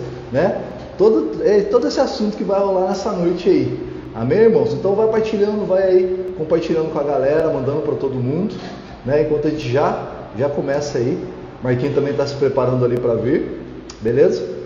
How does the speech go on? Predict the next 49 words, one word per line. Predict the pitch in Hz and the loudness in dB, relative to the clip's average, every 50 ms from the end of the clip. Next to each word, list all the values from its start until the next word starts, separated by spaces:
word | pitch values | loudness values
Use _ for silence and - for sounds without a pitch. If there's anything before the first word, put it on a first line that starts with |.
| - - - - - - - | -14 -16 -16 -18 -12 -8 -4
É, | 127 135 135 135 135 135 135 131 131 123 - | -2 0 0 0 0 0 0 0 0 0 0
a | 127 127 | 0 0
gente | 135 160 151 - | 2 0 0 0
tá | 185 160 | 0 0
aqui | - 185 | 2 0
direto | 151 151 175 147 151 170 185 180 180 | 2 4 6 6 6 6 6 4 2
do | 180 | -2
Espaço | 160 - - - 160 160 160 - 160 | -4 -4 -4 -4 -4 -4 -4 -4 -4
Lolic, | 139 131 139 156 170 170 165 - - - - - - - - - 127 | -4 -2 0 0 0 0 -2 -4 -6 -8 -10 -10 -12 -12 -12 -10 -8
um | |
espaço | 123 127 - 165 160 160 160 - | -8 -4 -2 0 0 0 0 0
que | - | -2
tá | 165 | -2
sendo | 151 - 160 160 160 - | 0 0 0 -2 -2 0
preparado | - 156 151 151 143 143 143 143 156 151 147 | 0 2 2 2 2 2 2 2 4 4 4
aí | 147 | 4
pra | - 147 143 | 4 2 2
vocês, | 139 135 123 120 - - 147 156 170 170 160 - - - - - - - - - - - | 0 0 -2 -2 0 2 2 4 4 2 2 0 -4 -6 -8 -8 -8 -10 -10 -10 -8 -6
com | 170 147 | -4 0
muito | 151 175 180 180 - | 2 2 2 2 0
carinho. | - 175 151 139 143 160 170 175 180 180 180 - - - - - - - - - | 0 2 2 2 2 0 2 2 2 0 0 -2 -6 -8 -10 -12 -14 -12 -6 -4
Em | 147 160 | -2 0
breve | 147 127 151 156 160 175 185 180 - 156 | 2 2 4 4 6 6 6 4 4 2
aí | 151 156 | 0 0
vocês | - - 139 | 0 -2 -2
vão | 156 151 | -2 -2
ter | 143 170 156 | 0 0 2
notícias | 151 139 - - 156 170 170 - - | 2 0 0 0 -2 -4 -4 -4 -6
se | - - | -6 -6
a | 139 | -6
gente | 147 127 131 | -6 -6 -4
vai, | 120 135 139 151 160 160 156 156 - - - - - - - | -2 0 4 4 4 4 4 0 -4 -6 -10 -12 -12 -6 -4
né, | 131 151 | -2 0
abrir | 147 123 131 120 117 123 143 175 180 - | 0 0 0 0 0 0 2 2 2 0
pra | 160 135 | 0 0
poder | 127 139 131 139 147 | 0 2 2 2 2
participar | 147 147 135 - - - - - - 135 143 151 147 127 | 4 2 2 0 0 -4 -6 -4 -2 -2 0 0 0 0
junto | 120 123 143 160 160 147 131 127 | 0 0 -2 -2 -4 -2 0 0
aí, | 123 127 | 0 0
pra | - - | 0 -4
poder | 135 135 143 147 143 | -2 2 4 4 4
tá | 143 135 | 4 2
junto | 123 123 139 156 - - | 0 0 -2 -2 -4 -4
com | - 143 | -4 -4
uma | 143 147 | -2 0
programação, | 147 151 143 151 151 147 143 127 120 - 147 139 143 147 | 2 4 4 6 4 4 2 -2 -4 -4 -2 -2 -2 0
todo | - 147 139 143 | 0 -2 -2 -2
mundo | 143 139 135 127 107 | -4 -6 -6 -6 -6
junto. | 101 117 131 156 175 180 - | -4 -4 -4 -2 -4 -6 -8